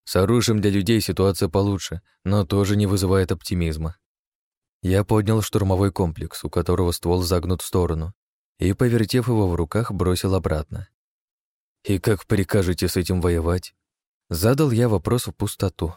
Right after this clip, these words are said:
поднимая следующий экземпляр. Перебрал таким образом с десяток единиц вооружения,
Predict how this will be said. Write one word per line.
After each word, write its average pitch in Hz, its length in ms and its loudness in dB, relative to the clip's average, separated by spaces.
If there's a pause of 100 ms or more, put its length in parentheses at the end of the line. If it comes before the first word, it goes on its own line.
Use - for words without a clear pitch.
поднимая 90 440 0
следующий 85 540 0
экземпляр. 80 640 -4 (560)
Перебрал 104 420 2
таким 113 280 0
образом 110 440 0
с 80 40 -4
десяток 113 440 0
единиц 95 380 -2
вооружения, 98 680 -2